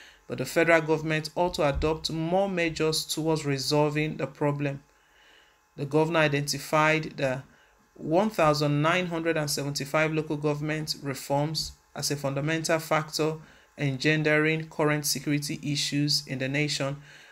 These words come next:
and also urged participants at the conference to adopt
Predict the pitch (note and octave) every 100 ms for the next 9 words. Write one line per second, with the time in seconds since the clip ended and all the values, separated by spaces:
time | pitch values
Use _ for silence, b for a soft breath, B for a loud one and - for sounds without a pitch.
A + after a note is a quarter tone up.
0 | - D3+ E3+ F#3 - D#3+ E3 - C#3 F3+
1 | E3+ D3+ D3+ C#3+ D3 - C#3+ C#3 D#3 D3+
2 | D#3 D3+ D3+ C3+ B2+ C#3+ D3 D3